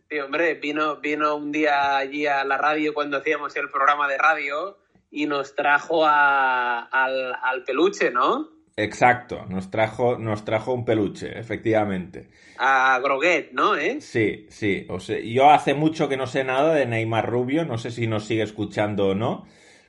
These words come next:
Speaker 2: pero en cualquier caso también es un día de felicidad para él y para, para su gente.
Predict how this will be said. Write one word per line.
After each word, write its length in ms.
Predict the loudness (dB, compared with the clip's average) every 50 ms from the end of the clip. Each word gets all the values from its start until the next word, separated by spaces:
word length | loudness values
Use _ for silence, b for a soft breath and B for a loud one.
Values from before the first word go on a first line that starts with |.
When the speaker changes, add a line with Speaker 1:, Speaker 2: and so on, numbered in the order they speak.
| b _
Speaker 2:
pero 160 | -2 0 0
en 100 | 0 0
cualquier 380 | 0 -2 -2 0 -2 -2 -2 0
caso 300 | -2 -2 -2 -2 -2 0
también 260 | 0 0 0 -2 -2
es 140 | -4 -4 -4
un 80 | -2
día 120 | 0 0 0
de 60 | 0
felicidad 520 | 0 -2 -4 -4 -4 -2 0 2 2 2 2
para 240 | 2 2 2 2 2
él 300 | 0 0 -4 -6 -8 -12 -8
y 120 | -8 -8
para, 880 | -4 -2 -2 0 2 4 4 4 4 4 2 2 0 -4 -6 -8 -8 -4
para 220 | -4 -2 -2 -2
su 160 | -4 -4 -8 -4
gente. 500 | -4 -4 -4 -6 -10 -14 -18 -20 -20